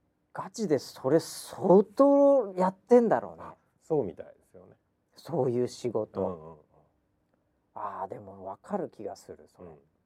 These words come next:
Speaker 2: うん。
Speaker 1: あの、サインを
Speaker 2: うん。
Speaker 1: フォローするのが上手い人って、
Speaker 2: うん。
Speaker 1: 結構世の中にいると思うんですよ。
Speaker 2: あー、はいはいはい。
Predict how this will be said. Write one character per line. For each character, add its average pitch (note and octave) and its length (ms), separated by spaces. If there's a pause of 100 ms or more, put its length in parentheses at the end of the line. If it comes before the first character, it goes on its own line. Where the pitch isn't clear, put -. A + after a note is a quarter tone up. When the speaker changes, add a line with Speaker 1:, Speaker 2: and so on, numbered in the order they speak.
(200)
Speaker 2:
う - 20
ん。 D2 40 (400)
Speaker 1:
あ G2 140
の、 F#2+ 220 (360)
サ B3 320
イ F3 300
ン G#2 80
を A2+ 420
Speaker 2:
う - 40
ん。 D#2 60 (800)
Speaker 1:
フ C3+ 140
ォ - 20
ロ A#3 600 (340)
ー - 40
す - 200
る G3 140
の E3 180
が G#2 140
上 B2+ 360
手 C#3 60
い - 40
人 - 240
っ - 20 (220)
て、 E2 300
Speaker 2:
う - 40
ん。 - 100 (320)
Speaker 1:
結 F#3+ 200 (100)
構 G2 220
世 A2 180
の D#3 100
中 A#2 240
に F2+ 160
い G#2+ 60
る A#2+ 100
と C3 100
思 F2+ 100
う - 20
ん - 40
で D#2+ 40
す - 20
よ。 F#2 560
Speaker 2:
あ D#2+ 40
ー、 - 20
は F2+ 60
い - 20
は D2 60
い - 20
は - 160
い。 - 40